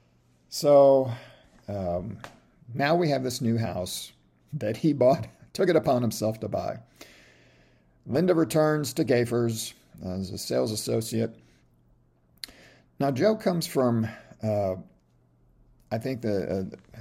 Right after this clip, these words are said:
uh, his, his dad was, uh, Mexican. His mom was Romanian. So he's half, half Mexican, but his dad was the head of that household.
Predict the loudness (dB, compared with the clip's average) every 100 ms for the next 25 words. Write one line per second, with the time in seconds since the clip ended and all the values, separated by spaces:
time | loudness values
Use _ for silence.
0 | -10 -6 -4 -4 -4 -4 -4 -2 0 0
1 | 0 0 0 2 0 -2 -8 -12 -16 _
2 | _ _ -8 -8 -8 -12 -4 -2 -2 -2
3 | -4 -4 -8 -16 _ _ _ _ -20 -14
4 | -8 -6 -6 -8 -4 0 0 0 -2 -4
5 | -8 -16 _ _ -12 -8 -4 -4 -2 -2
6 | 0 -2 -6 _ _ _ _ -8 -4 -2
7 | -2 0 -2 -2 -8 _ _ _ _ _
8 | _ _ _ -6 -6 -2 -4 -4 -4 -2
9 | 0 -2 -2 -8 -6 -4 -2 0 2 0
10 | -4 -2 -4 -4 -4 -4 -2 -2 -2 -4
11 | -6 -6 -6 -2 -2 -2 -6